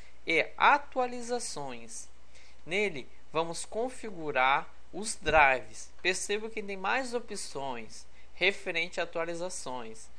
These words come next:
mas o que vamos acessar é a opção de drivers adicionais. Pesquisando por drives, ou seja, se sua placa de vídeo foi conectada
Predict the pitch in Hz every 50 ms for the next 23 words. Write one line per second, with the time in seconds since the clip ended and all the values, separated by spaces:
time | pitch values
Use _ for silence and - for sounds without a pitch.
0 | - - - - - - - 151 175 202 214 202 208 196 - - 165 147 156 160
1 | 170 175 170 160 - - - - - - - - - - - - 220 220 - -
2 | 160 151 - - - 156 156 147 123 110 - - - 131 135 139 143 143 - 147
3 | - 147 139 135 131 135 127 110 - - - - - - - 143 156 180 208 220
4 | 226 220 220 220 220 220 220 - - - - - - 175 196 220 226 208 190 208
5 | 220 208 - - 233 220 214 170 131 120 120 117 110 104 104 - - - - -
6 | - - - - - - - - - - - - - - - - - - - -
7 | - - - 202 220 262 247 - - 220 208 175 165 180 196 202 208 214 208 208
8 | 220 226 220 214 175 156 147 139 131 123 120 113 - - - - 196 226 - -
9 | - 180 165 143 127 117 110 113 113 - - - - - - - - 220 226 -
10 | - 247 240 240 - 247 254 277 - - 240 208 220 202 180 - 160 156 147 -
11 | - 202 202 - - - - - - 208 247 277 269 262 254 - - - - -
12 | 143 131 123 - 117 -